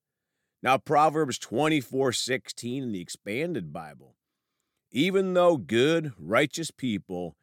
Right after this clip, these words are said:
may be bothered by trouble or fall seven times, they are never defeated. They get back up, but the wicked are overwhelmed by and stumble into trouble."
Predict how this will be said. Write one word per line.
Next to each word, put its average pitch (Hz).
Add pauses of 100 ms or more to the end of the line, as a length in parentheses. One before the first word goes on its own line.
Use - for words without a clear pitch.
(240)
may 107
be 104
bothered 123
by 120
trouble 85 (300)
or 104
fall 120
seven 107
times, 80 (400)
they 160
are 123
never 151
defeated. 151 (320)
They 104
get 123
back 147
up, 95 (260)
but 110
the 104
wicked 107
are 95
overwhelmed 143
by 92 (280)
and 98
stumble 127
into 98
trouble." 82